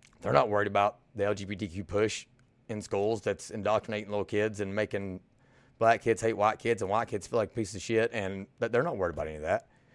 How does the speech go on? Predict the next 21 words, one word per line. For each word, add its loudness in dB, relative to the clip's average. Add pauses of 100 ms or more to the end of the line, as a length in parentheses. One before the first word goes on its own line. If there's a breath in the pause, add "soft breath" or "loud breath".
(180 soft breath)
They 2
just -4
want -4
everybody -4
to -8
get -6
their -4
bread. -2
That's -8
all 2
they're 2
worried 0
about, -8
both 0
parties. -2
They're -2
worried 2
about -2
that -4
bread, 0
baby. -4